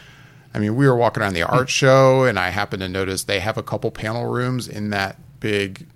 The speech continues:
Speaker 1: hall where they keep the
Speaker 2: Oh,
Speaker 1: art
Speaker 2: yeah.
Speaker 1: show, and there was, like, a drawing, either a drawing class or something going
Speaker 2: Mm-hmm.
Speaker 1: on, and I, I would go to that, and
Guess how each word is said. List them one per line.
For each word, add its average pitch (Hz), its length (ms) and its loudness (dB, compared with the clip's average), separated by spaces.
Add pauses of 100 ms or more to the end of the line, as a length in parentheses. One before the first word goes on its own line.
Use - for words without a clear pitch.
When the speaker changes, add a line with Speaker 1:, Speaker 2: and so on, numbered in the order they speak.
(140)
Speaker 1:
hall 104 400 0
where 104 120 -6
they 95 180 -4
keep - 240 -12
the 104 100 -6
Speaker 2:
Oh, 104 60 -2
Speaker 1:
art 117 140 0
Speaker 2:
yeah. 311 60 -4
Speaker 1:
show, 113 300 0
and 110 120 -2
there 95 80 -4
was, 95 120 -6
like, 90 160 -6
a 80 120 -6
drawing, 98 520 -4
either 120 240 -6
a 98 60 -6
drawing 104 280 -6
class 101 520 -6
or - 20 -10
something 131 320 -6
going 131 280 0
Speaker 2:
Mm-hmm. 135 80 0
Speaker 1:
on, 139 160 2
and 110 120 0
I, 95 160 -4 (100)
I - 120 -8
would 147 180 -8
go 50 140 -6
to 87 80 -8
that, 120 400 0
and 85 280 -8